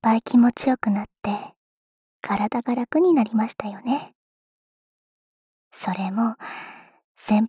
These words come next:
輩が私の乳首攻め指導、すんなり受け入れてくれたからです。後輩に指導されるなんて、抵抗がある人もいると思うんですけど。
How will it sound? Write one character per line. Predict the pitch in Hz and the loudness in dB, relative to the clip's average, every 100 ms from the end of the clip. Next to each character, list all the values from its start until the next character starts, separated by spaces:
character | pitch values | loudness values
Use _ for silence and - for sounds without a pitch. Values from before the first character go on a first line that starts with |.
| - | -2
輩 | 220 220 | -4 -2
が | 214 | -4
私 | 185 - 233 - | -4 -2 -4 2
の | 220 220 | 0 0
乳 | - | -4
首 | - 247 | -6 -6
攻 | 269 269 | -2 0
め | 269 | 0
指 | - - | -4 -6
導、 | 277 247 - _ _ _ _ _ _ - | -6 -8 -10 _ _ _ _ _ _ -6
す | - 220 | 0 4
ん | 226 | 4
な | 240 | 4
り | 226 214 | 0 -4
受 | - | -4
け | 226 | 0
入 | 240 | 0
れ | 269 | 0
て | 277 | 0
く | - | 0
れ | 302 | 0
た | 330 | -2
か | - 311 | -2 -2
ら | - | -2
で | - | -12
す。 | - - _ _ _ _ _ _ _ - - _ _ _ _ _ _ _ | -14 -18 _ _ _ _ _ _ _ -20 -20 _ _ _ _ _ _ _
後 | 214 220 | 0 2
輩 | 294 349 349 | 4 4 6
に | 370 359 | 6 4
指 | 370 359 | 2 2
導 | 269 | 2
さ | - 196 | 0 -6
れ | 202 | -2
る | 226 | -2
な | 202 | -4
ん | |
て、 | - - - - _ _ _ _ - | -8 -20 -20 -20 _ _ _ _ -8
抵 | 185 208 | -6 -4
抗 | 254 269 | -4 -2
が | 285 | -2
あ | 320 | 0
る | 349 | -2
人 | - 208 | 0 -2
も | 180 | -2
い | 175 | -4
る | 247 | -4
と | 359 | 2
思 | 320 220 196 | 2 2 -2
う | |
ん | |
で | 196 - | -10 -12
す | - | -14
け | |
ど。 | - | -14